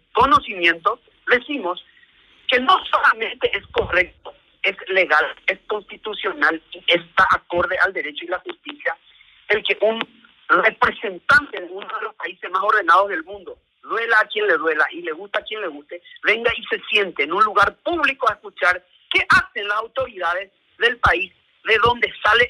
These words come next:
el dinero que va a terminar en su país. Entonces, a esta gente que duda y que dice que es injerencia, yo le digo lo siguiente,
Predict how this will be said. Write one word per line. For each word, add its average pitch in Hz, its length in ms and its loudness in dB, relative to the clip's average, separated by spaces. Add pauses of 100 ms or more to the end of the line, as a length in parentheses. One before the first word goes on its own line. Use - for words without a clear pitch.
el 262 80 -2
dinero 214 340 -2
que 202 120 -4
va 180 140 4
a 196 100 0
terminar 185 420 -2
en 185 120 -4
su - 180 -8
país. - 220 -2 (160)
Entonces, - 420 0 (1000)
a 190 60 6
esta 240 180 0 (120)
gente 269 300 -2
que 254 160 0
duda 247 500 -6
y 269 100 -16
que 160 180 -4
dice 196 360 -6
que - 140 0
es 156 140 -2
injerencia, 175 800 0
yo 175 160 0
le 208 160 4
digo 180 240 -2
lo 208 140 2
siguiente, 254 600 -10